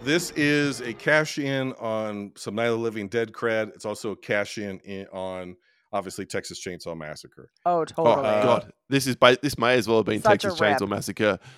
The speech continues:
Speaker 3: the reboot. 'Cause, wow,
Speaker 1: There,
Speaker 3: did they,
Speaker 1: there
Speaker 3: did they riff liberally from that film?
Speaker 1: Three or
Speaker 2: Mm-hmm.
Speaker 1: four things here. Okay, first of all, Tom Savini does the special effects.
Speaker 2: Yes.
Speaker 3: Yeah, kind of surprising, I have to say.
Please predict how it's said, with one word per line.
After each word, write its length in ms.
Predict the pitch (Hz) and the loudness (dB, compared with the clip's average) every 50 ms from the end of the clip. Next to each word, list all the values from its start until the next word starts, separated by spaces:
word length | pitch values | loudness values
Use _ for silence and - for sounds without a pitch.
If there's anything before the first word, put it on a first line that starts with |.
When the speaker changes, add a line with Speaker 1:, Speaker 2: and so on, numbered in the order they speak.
| _ _ | _ _
Speaker 3:
the 80 | - 123 | -2 0
reboot. 640 | 110 101 117 120 117 - - 107 101 92 - - - _ _ _ _ _ _ _ _ _ - | 0 0 0 0 2 4 4 4 4 2 0 -4 -4 _ _ _ _ _ _ _ _ _ -4
'Cause, 400 | - - 104 101 170 139 - - _ - | 0 2 2 2 0 -2 -6 -10 _ 0
wow, 200 | - 101 95 - | 2 2 4 4
Speaker 1:
There, 160 | 147 147 151 | 2 0 0
Speaker 3:
did 200 | - - 110 92 | -2 -4 -2 2
they, 60 | 113 104 | 4 4
Speaker 1:
there 200 | 101 143 143 - - - | 4 4 2 -2 -6 -4
Speaker 3:
did 180 | 101 117 127 113 | 0 2 4 6
they 140 | 123 117 | 6 6
riff 380 | 113 104 107 120 127 117 - - | 4 4 4 4 4 4 2 -2
liberally 460 | 101 120 117 110 87 110 107 101 104 | -4 -2 -2 0 2 2 2 2 0
from 180 | 98 - 104 98 | -2 -2 -2 -2
that 160 | 98 98 95 | -2 -2 -2
film? 300 | - 104 104 90 85 - _ _ _ _ _ _ _ _ _ _ _ _ - | -2 -4 -4 -4 -6 -12 _ _ _ _ _ _ _ _ _ _ _ _ -20
Speaker 1:
Three 260 | - - 156 170 214 240 | -8 0 2 4 6 6
or 60 | 226 | 6
Speaker 2:
Mm-hmm. 60 | 202 233 | 4 4
Speaker 1:
four 200 | 196 185 170 156 | 4 4 4 4
things 340 | - 165 143 123 110 95 | 2 0 0 0 -2 -6
here. 300 | - 95 80 67 64 _ _ _ _ _ _ _ _ _ _ - | -10 -12 -14 -14 -16 _ _ _ _ _ _ _ _ _ _ -18
Okay, 300 | 95 - 110 101 98 98 | -8 -4 -2 -2 -2 -4
first 320 | - - 147 156 160 156 | -4 -2 0 0 0 0
of 100 | 151 131 | 0 0
all, 320 | 135 127 123 123 123 127 - | 2 2 2 2 2 0 -2
Tom 260 | - - 139 127 135 | -4 -2 -2 -2 -2
Savini 380 | 123 127 117 117 113 110 110 101 | -4 -6 -6 -6 -6 -8 -6 -6
does 180 | 104 101 92 | -6 -6 -8
the 60 | 90 | -10
special 360 | 87 - - 98 90 - 92 82 | -12 -10 -8 -8 -8 -8 -12 -16
effects. 440 | - - 69 - - _ - - _ _ _ _ _ _ _ _ _ _ | -14 -16 -16 -18 -18 _ -20 -20 _ _ _ _ _ _ _ _ _ _
Speaker 2:
Yes. 500 | - 180 196 240 269 302 294 277 254 214 - - _ _ _ _ _ _ | -6 -4 -2 -2 -2 -2 -4 -6 -8 -10 -16 -20 _ _ _ _ _ _
Speaker 3:
Yeah, 380 | - 127 165 175 175 170 151 - | -6 -2 0 2 2 2 2 0
kind 300 | - - - 180 208 220 | -2 0 2 4 4 4
of 60 | 185 - | 4 0
surprising, 520 | - 131 - 160 180 214 226 196 156 135 | -2 -2 0 2 6 6 6 4 4 2
I 40 | 127 | 0
have 160 | 135 147 - | -2 -2 -4
to 80 | - 123 | -6 -2
say. 420 | - 175 180 170 165 170 180 | 0 2 4 4 4 2 0